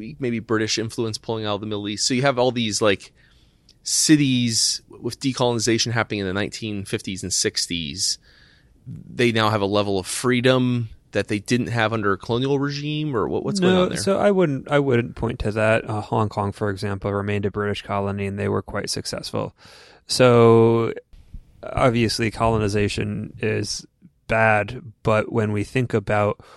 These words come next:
Speaker 2: what leads to economic growth, the question is, what is the, do they have a good legal framework? And there are
Speaker 1: Mm-hmm.
Speaker 2: several other important aspects.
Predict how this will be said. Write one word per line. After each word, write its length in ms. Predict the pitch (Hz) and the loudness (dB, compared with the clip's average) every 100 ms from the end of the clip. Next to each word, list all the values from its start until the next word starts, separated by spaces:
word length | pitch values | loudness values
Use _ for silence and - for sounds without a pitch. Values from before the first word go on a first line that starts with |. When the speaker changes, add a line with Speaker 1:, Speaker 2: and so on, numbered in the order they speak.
| - _ | -20 _
Speaker 2:
what 220 | - 110 | 0 0
leads 280 | - 107 101 | 2 -2 -2
to 160 | - 107 | -2 -2
economic 520 | 101 107 104 101 - | 0 -2 -2 -4 -8
growth, 520 | - 110 113 101 - - - _ _ _ - | 0 4 4 2 -2 -16 -20 _ _ _ -4
the 840 | 110 110 107 107 104 104 110 - | 4 6 8 8 6 6 2 -2
question 460 | - 123 107 - 107 | 2 2 2 -4 -2
is, 300 | 107 101 98 | -2 -2 0
what 240 | 104 110 | 0 0
is 220 | 110 98 | -2 -2
the, 380 | 104 104 104 110 - | 0 0 0 -4 0
do 100 | 113 | 2
they 120 | 110 | 2
have 260 | 110 101 95 _ - | 0 -4 -6 _ -8
a 100 | 104 | -4
good 320 | 101 107 101 | 2 2 2
legal 260 | 107 104 110 | 0 0 -2
framework? 440 | - 110 - - | -4 -6 -6 -8
And 140 | - 113 | -6 -2
there 120 | 117 | 2
are 40 | |
Speaker 1:
Mm-hmm. 60 | 113 | 2
Speaker 2:
several 340 | - 135 120 | 2 4 4
other 220 | 113 104 104 | 4 2 0
important 420 | 101 98 104 - | 0 -4 -4 -6
aspects. 500 | - - - - | -10 -8 -8 -10